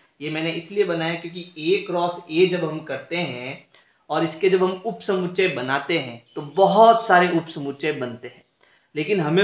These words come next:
वो उप समुच्चय बनाना है जो सममित हो परंतु न तो स्वतुल्य हो और न ही संक्रामक हो।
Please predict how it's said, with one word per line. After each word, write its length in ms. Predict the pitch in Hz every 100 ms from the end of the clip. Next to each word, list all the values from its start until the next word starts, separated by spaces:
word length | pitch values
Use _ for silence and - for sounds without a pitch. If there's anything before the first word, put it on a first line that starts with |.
| 170
वो 160 | 147 262
उप 220 | 233 -
समुच्चय 420 | 202 196 185 202 190
बनाना 480 | 143 139 151 180 170
है 260 | 135 143 - _ _
जो 140 | 180
सममित 540 | 180 160 143 156 214 170
हो 240 | 160 190 202
परंतु 440 | 151 156 175 180 233 139 - - -
न 200 | 143 175
तो 140 | 175 170
स्वतुल्य 540 | 160 151 175 180 190
हो 160 | 175 202
और 240 | 170 151
न 200 | 135 170
ही 80 | 175
संक्रामक 560 | 170 131 131 127 123 -
हो। 120 | 120